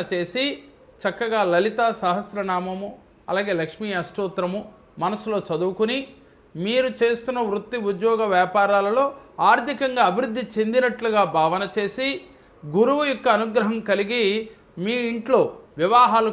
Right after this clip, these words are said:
కాని వారు ఎవరైనా ఉంటే శీఘ్రమే వివాహం అయినట్లుగా, అలాగే సంతానం లేని వారికి సంతానం కలిగినట్లుగా, ఆ అమ్మ యొక్క అనుగ్రహంతో మీరు చేస్తున్న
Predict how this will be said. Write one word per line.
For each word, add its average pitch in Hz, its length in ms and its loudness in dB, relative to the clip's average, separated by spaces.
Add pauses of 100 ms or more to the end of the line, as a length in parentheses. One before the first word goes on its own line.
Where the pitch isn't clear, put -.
కాని 208 280 2
వారు 196 180 4
ఎవరైనా 190 360 -4
ఉంటే 180 220 -6
శీఘ్రమే 185 420 -2 (120)
వివాహం 196 460 4
అయినట్లుగా, 202 500 -4 (440)
అలాగే 220 220 0 (120)
సంతానం 233 560 0
లేని 214 220 -2
వారికి 196 260 -2 (100)
సంతానం 202 500 -2
కలిగినట్లుగా, 202 640 -4 (840)
ఆ - 20 8 (180)
అమ్మ 233 280 -2
యొక్క 233 180 -4 (120)
అనుగ్రహంతో 202 600 0 (640)
మీరు 247 340 -2
చేస్తున్న 220 420 0